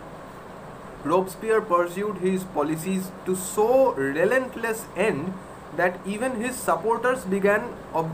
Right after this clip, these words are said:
opposing him. Finally, Robespierre was arrested and convicted by a court in July seventeen ninety-four, and on the next day he was guillotined. The fall of the Robespierre government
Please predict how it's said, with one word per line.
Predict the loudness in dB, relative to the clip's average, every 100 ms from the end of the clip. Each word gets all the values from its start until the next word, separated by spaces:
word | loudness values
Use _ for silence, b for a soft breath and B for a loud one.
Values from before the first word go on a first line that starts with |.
| -6
opposing | 0 4 4 4 -4
him. | -4 -6 -12 -16 -16 -16 -16 -6
Finally, | 0 0 0 -6 -8 -14 -18 -8
Robespierre | -2 -2 -2 -4 2 6
was | 6 6 4 -4 -14 -12 0
arrested | 2 2 0 0 0 0 -12 -16 -16 -6
and | -2 0 -2 -10 -4
convicted | -2 -2 -4 -2 -2 2
by | 4
a | 4
court | 2 0 0 0 -2
in | -2 -2 0
July | 0 0 0
seventeen | -2 -4 -2 -2 -2 -2
ninety-four, | 0 -2 -2 -4 0 0 0 -4 -14 -16 -16 -14 -4
and | 0 2
on | 4
the | 4
next | 2 0 -2 0
day | 0 0 -4 -10 -2
he | 4
was | 4 4 -2 -16 -14 -6
guillotined. | 0 0 -2 -10 -12 -16 -16 -16 -12 -10 -10 -10 -2
The | 0
fall | 2 4 6 6 4 4
of | 2 2 0
the | 2
Robespierre | 2 0 -4 -2 2 2
government | 4 2 2 2 -2 -6